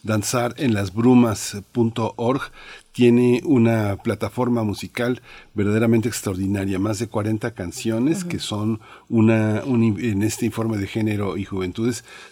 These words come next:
Speaker 1: este, son cerca cuarenta y ocho canciones que verdaderamente es una playlist, eh, extraordinaria. Es una,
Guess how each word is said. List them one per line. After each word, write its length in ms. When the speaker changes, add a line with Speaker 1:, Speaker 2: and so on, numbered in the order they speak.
Speaker 1:
este, 480
son 300
cerca 640
cuarenta 400
y 100
ocho 220
canciones 800
que 100
verdaderamente 760
es 140
una 220
playlist, 920
eh, 160
extraordinaria. 1080
Es 260
una, 260